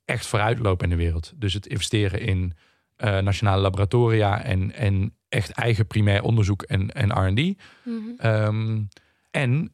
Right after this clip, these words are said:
Speaker 1: het verstevigen van binnenlandse consumptie. Dus het, hè, de, China is heel erg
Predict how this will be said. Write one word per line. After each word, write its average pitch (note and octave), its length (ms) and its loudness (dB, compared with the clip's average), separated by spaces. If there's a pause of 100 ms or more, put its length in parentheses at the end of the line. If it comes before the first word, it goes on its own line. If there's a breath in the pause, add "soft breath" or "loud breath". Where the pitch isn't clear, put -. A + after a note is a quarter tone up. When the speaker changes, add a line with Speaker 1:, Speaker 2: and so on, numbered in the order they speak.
Speaker 1:
het B2+ 200 0
verstevigen A#2 600 0
van A2 420 0
binnenlandse A2 440 4
consumptie. A2 480 2
Dus G2 140 0
het, G#2 140 -6
hè, A#2+ 340 -4
de, A2 340 -2
China A2 300 2
is G#2 80 0
heel G2 180 2
erg F#2 200 -2